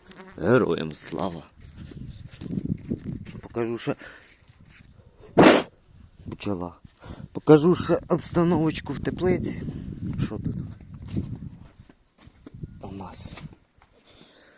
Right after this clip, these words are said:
Укорінилися клубнічний виноград, гібридна форма. Брав саджанці у шпака.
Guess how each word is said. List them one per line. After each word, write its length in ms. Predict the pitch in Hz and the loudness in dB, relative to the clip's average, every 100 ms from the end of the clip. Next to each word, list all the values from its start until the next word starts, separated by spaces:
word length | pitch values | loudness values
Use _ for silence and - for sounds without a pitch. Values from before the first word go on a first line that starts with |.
| _ _ _ | _ _ _
Укорінилися 1120 | 113 139 147 151 156 151 143 - 143 135 135 | 0 6 8 8 8 8 6 4 8 10 10
клубнічний 840 | 135 135 127 151 180 - 151 139 127 | 8 2 2 4 4 4 4 6 8
виноград, 720 | 123 120 110 107 98 - - - - _ _ - | 6 6 8 8 6 2 -20 -20 -20 _ _ -4
гібридна 480 | 101 98 110 90 104 | -2 4 4 4 0
форма. 480 | - 113 104 98 92 - _ - - - _ | 2 2 2 0 -4 -8 _ -20 -20 -20 _
Брав 320 | 117 127 127 | 4 6 6
саджанці 520 | - 135 120 123 113 120 | 6 4 4 2 0 -2
у 100 | 113 | -2
шпака. 640 | - - 113 101 - | -2 4 6 4 0